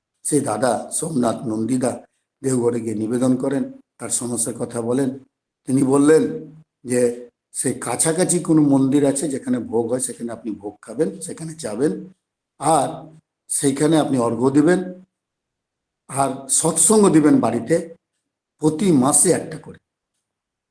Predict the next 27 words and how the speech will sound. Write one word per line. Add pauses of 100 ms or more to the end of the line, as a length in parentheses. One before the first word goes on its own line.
(260)
আর
ইষ্ট
কাজ
করার
জন্য
আদেশ
দিন।" (720)
তিনি
শুরু
করলেন। (280)
তারপরে
সে
আমার
কাছে
ফোন
এলো (280)
যে,
"অমুক
দাদার (100)
পরিবার
লোকপুর
থেকে
এখানে
দুমকা (160)
ঠাকুর
বাড়িতে
আসবেন,